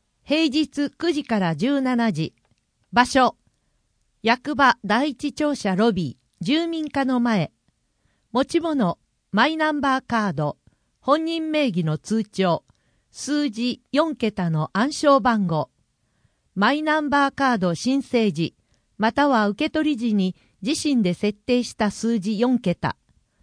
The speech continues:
ポイントを受け取る決済サービス。問い合わせ、マイナンバー専用番号。電話、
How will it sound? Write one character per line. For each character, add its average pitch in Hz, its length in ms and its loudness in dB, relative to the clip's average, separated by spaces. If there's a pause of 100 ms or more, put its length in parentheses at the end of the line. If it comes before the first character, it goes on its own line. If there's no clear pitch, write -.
(420)
ポ 285 140 6
イ 349 80 0
ン 320 40 -8
ト 320 220 4
を 320 40 2
受 302 180 -2
け 302 40 -2
取 285 200 0
る 277 40 -4
決 269 220 -4
済 302 280 2
サ 254 180 0
ー 214 80 0
ビ 170 100 -2
ス。 - 260 -12 (840)
問 285 200 6
い 294 60 6
合 285 80 4
わ 262 140 0
せ、 - 280 -2 (480)
マ 262 140 6
イ 330 80 2
ナ 330 160 4
ン 247 100 2
バ 175 180 2
ー - 40 -2
専 269 300 2
用 262 200 2
番 226 240 2
号。 156 240 0 (640)
電 240 340 2
話、 208 260 4